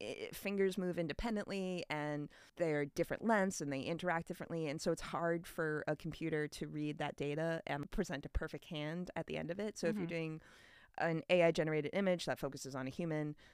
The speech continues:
Speaker 1: often the hands are a mess and or you should just take the hand out of the image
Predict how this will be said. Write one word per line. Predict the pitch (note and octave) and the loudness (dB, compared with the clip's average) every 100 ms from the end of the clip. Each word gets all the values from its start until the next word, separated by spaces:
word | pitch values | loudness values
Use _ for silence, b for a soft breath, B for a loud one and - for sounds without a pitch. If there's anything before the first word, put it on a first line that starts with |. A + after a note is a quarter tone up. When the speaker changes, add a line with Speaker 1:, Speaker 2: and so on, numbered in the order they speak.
| B - | B -2
Speaker 1:
often | D3+ C#3+ C#3+ D3 - | 0 0 -2 -6 -4
the | D#3 | -2
hands | D3+ D3+ C#3 C3+ C#3 - - | -2 -4 -4 -4 -6 -8 -4
are | C3+ C3+ - | -2 -2 -2
a | D3 | 0
mess | C3+ C3 - - | 0 -2 -4 -2
and | D3 C#3 | 0 2
or | C#3+ C#3 | 0 0
you | - D3 | -2 -2
should | C#3 - | -2 -6
just | - - | -6 -4
take | - D#3+ | -4 -4
the | - | -4
hand | C3+ C3+ | -6 -6
out | |
of | C#3 | -8
the | - | -6
image | - A2 - | -8 -8 -10